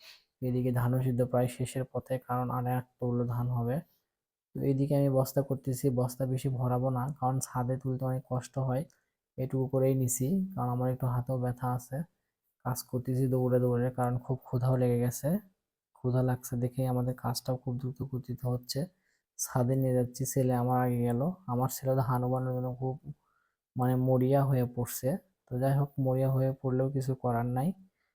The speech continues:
ধানটা তো শুকাতেই হবে। আর এইদিকে আমি ছাদে নিয়ে যাচ্ছি, আর এখানে ক্যামেরাম্যান হিসেবে আছে আমার সহধর্মিনী। ধানটা কোন পাশে দিবে তাও বুঝতে পারতেছি না, কারণ ছাদে রোদ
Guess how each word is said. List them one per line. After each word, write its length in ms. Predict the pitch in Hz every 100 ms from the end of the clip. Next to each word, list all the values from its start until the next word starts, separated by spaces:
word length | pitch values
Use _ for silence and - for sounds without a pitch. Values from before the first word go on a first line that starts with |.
| _ _ - 139 123
ধানটা 380 | 120 120 120 123
তো 100 | 127
শুকাতেই 500 | 123 131 123 123 135
হবে। 320 | 135 123 120 151
আর 140 | 139 120
এইদিকে 340 | 123 127 127
আমি 140 | 127 127
ছাদে 320 | - 123 127
নিয়ে 180 | 127 123
যাচ্ছি, 400 | 123 - - 139 185 _ _ _ _ _
আর 160 | 120 117 113 -
এখানে 280 | 123 131 127
ক্যামেরাম্যান 500 | 127 127 127 127 127
হিসেবে 340 | 131 120 127 127
আছে 240 | 123 - 127
আমার 220 | 123 120
সহধর্মিনী। 840 | - - 131 131 127 123 127 139 185 _ _ _ _ -
ধানটা 340 | 123 127 123 131
কোন 160 | 135 127
পাশে 240 | 127 143
দিবে 180 | 127 135
তাও 220 | 127 127 131
বুঝতে 340 | 127 127 - 135
পারতেছি 460 | 131 - 127 -
না, 120 | 127 127
কারণ 280 | - 123 127
ছাদে 360 | 131 - 123 131
রোদ 200 | 131 127